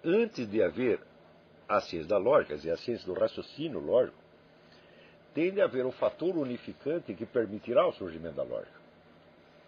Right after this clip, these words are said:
Quer dizer, o que que é este, vamos dizer, este pensamento organizado, racio-, como nós chamamos, racional, tá certo? Que se traduzirá materialmente, por assim dizer,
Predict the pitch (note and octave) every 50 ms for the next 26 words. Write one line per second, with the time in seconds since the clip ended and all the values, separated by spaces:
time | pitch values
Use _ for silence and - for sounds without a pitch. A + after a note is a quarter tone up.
0 | - - - - - - - - - - - - - - - - - - E2+ D2+
1 | F#2 G2 - - D#3+ E3+ - - B2 A#2+ B2+ C3 C3 - - F#2 F2 G2+ F#2 E2+
2 | F2+ E2+ - - - - - - C3+ C#3 - - - A#2 F#2+ G2+ G#2+ - A2 A2
3 | G#2 F#2 F2 A2+ A2 G#2+ F#2 D2+ C#2+ F2+ F#2 G2 A2 G#2 G#2+ G#2 - E2+ - A2+
4 | A2 - - - G2 - - - G#2+ F#2+ F#2 G2 G2 - - F2+ F2 E2+ E2 D#2
5 | E2 G#2 G#2+ - - G#2 F2 E2 D#2 F2 A2 - - - - - - - - -
6 | - - - - - C#2+ - - F2+ F2+ - - - - - - - - - -
7 | - - - - - - - - - - - - - - - - - - - -
8 | - - - - - - - - D3 D3 - - C3+ - - B2 A#2+ A2+ G2 A#2+
9 | C#3+ C3 G2+ G#2 G2 A2+ C3+ D3+ C#3 - - - - G2+ G#2+ B2+ C#3 - - B2
10 | G#2 G2 F2 D#2+ F2+ A#2 C#3 C#3 A2+ - - G#2 - - E2 D2 C2 - F2 D#2
11 | D2 - G#2+ B2 B2+